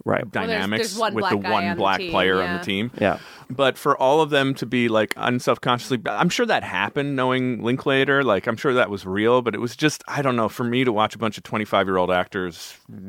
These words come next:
Speaker 3: do
Speaker 1: Yeah.
Speaker 3: Rapper's Delight for, like, way too long, I was just like, "Ugh."
Speaker 1: Yeah.
Speaker 3: Uh, but,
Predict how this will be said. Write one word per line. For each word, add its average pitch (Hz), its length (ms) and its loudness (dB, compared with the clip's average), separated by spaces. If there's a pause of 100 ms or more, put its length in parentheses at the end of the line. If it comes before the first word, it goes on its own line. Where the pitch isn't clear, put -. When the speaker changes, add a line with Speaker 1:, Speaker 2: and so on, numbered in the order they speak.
(140)
Speaker 3:
do 101 160 -4
Speaker 1:
Yeah. 98 80 -2
Speaker 3:
Rapper's 95 360 -2
Delight 92 500 0
for, 92 160 -6
like, 85 220 -6
way 95 240 4
too 95 220 -2
long, 82 340 0
I 78 40 -10
was - 120 -14
just - 160 -16
like, 101 180 -12
"Ugh." 180 560 0 (460)
Speaker 1:
Yeah. 131 200 4
Speaker 3:
Uh, 123 160 2
but, - 220 -2